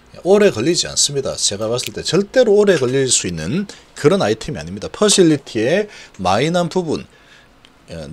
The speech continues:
내에서 에프디에이가 이제 필요해 줄 거기 때문에 약물은 이미 뭐, 어, 허가가 사실상 허가죠. 따놓은 당상이고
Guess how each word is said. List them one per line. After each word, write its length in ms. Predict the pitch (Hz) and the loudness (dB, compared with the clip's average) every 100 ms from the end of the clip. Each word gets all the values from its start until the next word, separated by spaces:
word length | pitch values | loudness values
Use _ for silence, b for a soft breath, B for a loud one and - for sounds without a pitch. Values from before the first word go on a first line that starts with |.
| 85 | 0
내에서 720 | 104 135 170 - 95 151 233 | 6 6 6 4 4 2 2
에프디에이가 440 | 120 - 147 139 113 | -2 0 2 2 2
이제 120 | 104 | -2
필요해 260 | - 151 | 0 2
줄 180 | 135 117 | 2 0
거기 280 | 117 180 160 | 0 0 0
때문에 640 | - 117 90 95 107 76 - - - _ _ _ _ _ _ _ - B B B B | -2 -4 -2 -4 -6 -8 -12 -20 -20 _ _ _ _ _ _ _ -14 B B B B
약물은 480 | 104 131 226 285 269 | 2 4 6 4 4
이미 340 | 160 185 190 170 | 2 2 2 2
뭐, 460 | 147 127 110 80 | 4 6 6 2
어, 520 | 76 87 82 76 73 - | -6 -8 -6 -6 -8 -4
허가가 1300 | - 214 220 196 156 - 156 113 73 - 73 73 - _ _ _ - | -2 4 6 6 4 2 2 2 -2 -10 -18 -20 -20 _ _ _ -4
사실상 540 | - 160 160 262 262 | -2 2 2 2 2
허가죠. 460 | 202 226 214 95 110 | 2 2 0 -2 -2
따놓은 300 | - 175 180 | 2 2 2
당상이고 760 | 120 98 127 107 82 78 107 | -2 -2 -2 -2 -4 -4 -4